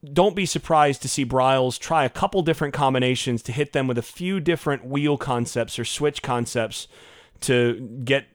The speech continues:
maybe a, a backer or a nickel back kinda lost in, in traffic and get either an H-back or a, or a running back up the sideline. That's something that I would look for.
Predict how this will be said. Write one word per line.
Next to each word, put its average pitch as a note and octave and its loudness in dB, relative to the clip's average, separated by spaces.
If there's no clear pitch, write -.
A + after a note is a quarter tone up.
maybe C3 0
a, A#2+ 4
a B2 -2
backer B2 2
or A#2+ 4
a A#2 4
nickel B2+ 2
back A2+ 0
kinda B2+ 0
lost B2 4
in, B2 0
in A#2+ -2
traffic B2+ -2
and A#2 0
get B2 -2
either B2+ 0
an A#2 2
H-back B2 0
or A#2 2
a, A2 2
or A#2+ 0
a A2 2
running B2+ 2
back A2 0
up A#2 0
the G2+ -6
sideline. G2 0
That's A#2+ -4
something C3 -2
that A2+ 0
I A2+ 2
would A#2 0
look B2 0
for. C#3 -2